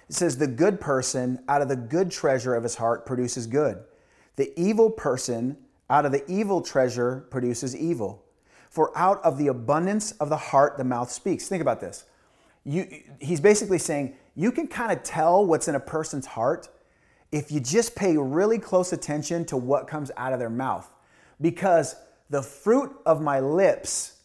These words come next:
is my words, and the fruit of my lips is showing you what's really in my heart.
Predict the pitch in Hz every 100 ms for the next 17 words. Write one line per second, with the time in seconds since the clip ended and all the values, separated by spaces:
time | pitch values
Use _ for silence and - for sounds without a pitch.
0 | - 113 123 117 135 151 113 101 - -
1 | - _ _ _ _ 156 151 139 127 -
2 | 233 247 196 156 151 170 165 - - -
3 | - _ _ _ - 151 - 185 190 214
4 | 180 139 131 127 127 - 120 156 170 -
5 | 123 147 151 151 147 - 131 131 131 131
6 | 113 110 151 147 101 -